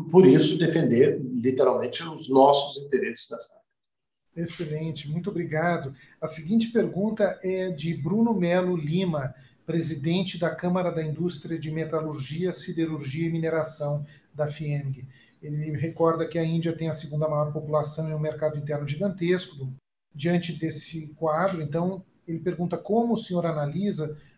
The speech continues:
Speaker 2: a política do governo para o setor de siderurgia e metalurgia.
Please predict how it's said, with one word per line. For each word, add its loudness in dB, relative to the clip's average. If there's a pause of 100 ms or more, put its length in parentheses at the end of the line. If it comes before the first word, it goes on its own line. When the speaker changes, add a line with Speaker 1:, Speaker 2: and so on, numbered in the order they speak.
Speaker 2:
a -8
política -4
do -8
governo 0
para 0
o -2
setor -2 (240)
de -4
siderurgia -2
e -2
metalurgia. -4